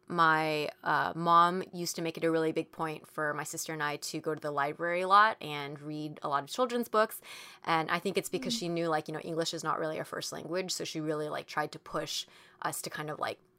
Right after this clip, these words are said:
Speaker 1: develop that. Um, and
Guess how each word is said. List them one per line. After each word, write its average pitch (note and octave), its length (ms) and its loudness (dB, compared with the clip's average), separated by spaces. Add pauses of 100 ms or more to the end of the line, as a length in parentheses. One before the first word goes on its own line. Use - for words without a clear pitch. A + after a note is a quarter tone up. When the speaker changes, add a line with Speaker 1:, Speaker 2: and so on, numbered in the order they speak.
Speaker 1:
develop E3 440 0
that. C4 260 6 (580)
Um, D3+ 440 4 (140)
and E3+ 420 2